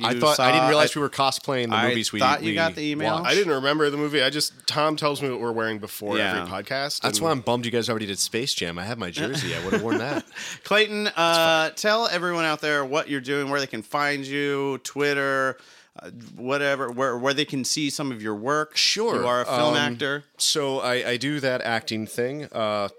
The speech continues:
Speaker 1: television, film, uh, pri-, primarily independent film, but I also do improv, theater, and so on. A little voiceover, if you haven't heard that. Uh, basically, you can go to my official website,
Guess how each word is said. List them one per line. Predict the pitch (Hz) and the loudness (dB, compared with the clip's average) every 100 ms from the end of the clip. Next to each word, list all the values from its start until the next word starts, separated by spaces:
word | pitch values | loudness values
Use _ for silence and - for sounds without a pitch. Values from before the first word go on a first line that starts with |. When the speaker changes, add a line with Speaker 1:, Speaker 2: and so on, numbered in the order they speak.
| - | -8
Speaker 1:
television, | - 113 110 107 107 107 | -4 -2 -4 -4 -6 -6
film, | - 110 107 104 104 98 92 | -4 -2 -2 -4 -6 -10 -14
uh, | - 95 | -10 -8
pri-, | 95 - 104 - _ | -6 -6 -6 -8 _
primarily | 127 131 127 117 | -6 -2 -2 -2
independent | 110 107 113 113 110 | -6 -6 -4 -6 -4
film, | 131 147 | -6 -6
but | 131 104 | -4 -2
I | |
also | 104 - | -2 -2
do | 98 90 | -4 -6
improv, | 101 - 101 98 | -6 -4 -4 -4
theater, | 98 95 98 | -6 -6 -6
and | 92 | -6
so | - 95 | -6 -6
on. | 104 - - | -8 -12 -12
A | 90 | -10
little | 87 107 87 | -6 -6 -2
voiceover, | 101 110 - 98 95 92 | -2 0 0 -2 -4 -8
if | - | -10
you | 90 | -8
haven't | 98 95 - - | -6 -6 -8 -10
heard | 113 95 87 | -6 -6 -6
that. | 92 95 85 _ _ _ _ _ _ _ _ _ _ _ _ - | -4 -2 -4 _ _ _ _ _ _ _ _ _ _ _ _ -10
Uh, | 104 98 95 92 | -2 0 0 -2
basically, | 127 127 - - 127 | -4 -2 -2 -4 -4
you | 123 110 | -4 -6
can | - 101 | -6 -4
go | 104 | -4
to | 101 95 | -4 -6
my | 92 92 90 | -6 -6 -8
official | 98 - - 110 | -8 -6 -4 -4
website, | 107 - 110 110 | -2 -2 -2 -4